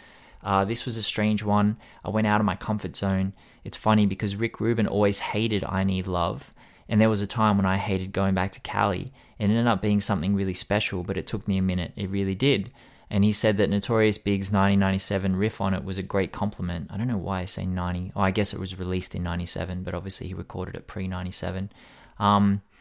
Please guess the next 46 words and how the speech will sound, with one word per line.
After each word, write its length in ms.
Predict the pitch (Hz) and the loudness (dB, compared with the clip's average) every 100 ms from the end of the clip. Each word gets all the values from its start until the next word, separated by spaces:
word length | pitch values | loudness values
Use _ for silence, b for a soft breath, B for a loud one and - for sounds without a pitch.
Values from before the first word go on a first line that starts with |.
| B B B B B | B B B B B
so 140 | - | 2
he 80 | 113 | 4
said 160 | 110 117 | 4 2
he 80 | |
took 160 | 104 127 | 2 0
it 80 | 113 | 4
back 180 | 107 - | 4 4
to 120 | 104 | -6
the 80 | 101 | -2
street, 360 | - 110 101 | 0 2 0
more 160 | 101 101 | 2 0
traditional 440 | - 101 92 101 | 0 -2 -2 0
hip-hop, 420 | 95 104 107 80 - _ - - | -2 -2 -4 -8 -10 _ -20 -6
uh, 280 | 101 98 95 | 0 2 2
whereas 280 | 101 101 92 | 2 2 2
I 140 | 104 | 0
did 180 | 104 101 | 0 0
more 140 | 101 | 2
of 80 | 98 | 0
a 40 | |
dusty, 380 | 95 98 - 107 | 0 0 0 -4
bluesy, 520 | 95 98 98 98 92 | -4 0 0 0 -4
alternative 580 | - 92 - 101 104 90 | -4 -6 -2 2 4 2
version. 500 | 92 90 90 90 90 B B B B B B | 0 -2 0 -4 -6 B B B B B B
And 240 | - 110 92 | -2 2 4
L 200 | 127 160 | 4 6
L 140 | 175 | 4
copped 320 | - 175 - | 4 2 2
it 80 | 156 | -4
for 80 | 139 | -2
this 220 | 120 - | -2 0
album. 380 | 98 95 92 101 - | 2 2 -2 -8 -8
L 180 | 117 135 | -2 0
L 120 | 143 | 0
copped 280 | - 147 - | 0 -4 -2
it. 140 | 107 | -6
People 300 | - 139 147 | -4 -4 -4
felt 320 | 139 139 131 | -2 2 4
he 100 | 127 | 2
leaned 300 | 120 117 120 | 0 0 0
way 260 | 104 113 123 | 0 2 2
too 220 | 135 143 | 0 -2
heavily 440 | 123 123 120 113 101 | 0 0 0 0 0
on 140 | 107 | 0
the 60 | 101 | 2
balladry. 640 | 101 101 98 98 95 | 4 4 2 0 -4